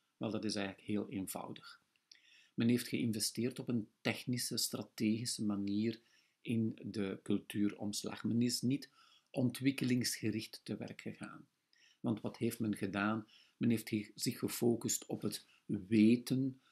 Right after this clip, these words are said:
wat er moet gebeuren en het kunnen doen. Maar weten en kunnen is nog niet willen. Cultuuromslag heeft te maken met willen een nieuwe leiderschapsstijl aannemen.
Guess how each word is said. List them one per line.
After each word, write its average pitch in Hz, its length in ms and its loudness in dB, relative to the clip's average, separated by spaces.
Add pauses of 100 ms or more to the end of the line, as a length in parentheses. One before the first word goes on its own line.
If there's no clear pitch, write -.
(220)
wat 120 280 -2
er 110 140 -6
moet 110 180 0
gebeuren 113 480 -2
en 113 160 -4
het 104 300 -6 (160)
kunnen 117 560 4
doen. 95 440 -4 (400)
Maar 110 260 2
weten 120 340 4
en 110 200 -2
kunnen 117 400 2
is 120 220 -4
nog 120 220 -2
niet 110 340 -2
willen. 107 720 0 (560)
Cultuuromslag 123 1000 0
heeft 117 320 -2
te 113 80 -2
maken 113 360 -2
met 110 260 -2 (380)
willen 113 680 4
een 107 200 2
nieuwe 104 260 4
leiderschapsstijl 101 1120 -2 (100)
aannemen. 95 760 -4